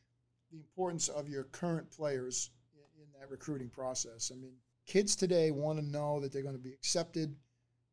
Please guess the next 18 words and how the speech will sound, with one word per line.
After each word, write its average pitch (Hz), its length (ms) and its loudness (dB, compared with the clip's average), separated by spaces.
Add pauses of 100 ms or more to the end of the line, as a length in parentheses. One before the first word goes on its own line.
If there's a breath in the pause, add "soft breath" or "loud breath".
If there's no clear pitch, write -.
they're 127 100 -20
gonna 127 200 -20
be 123 140 -20
comfortable, 139 680 -2 (440)
they're 135 100 -20
gonna 143 180 -20
be 127 180 -20
welcomed, 143 560 0 (460)
they're 139 100 -20
gonna 143 120 -8
be 147 100 -2
able 131 140 -2
to 117 80 -10
get 151 200 2
along 147 380 0
with 139 100 -2
their 131 100 -6
teammates, 139 760 -2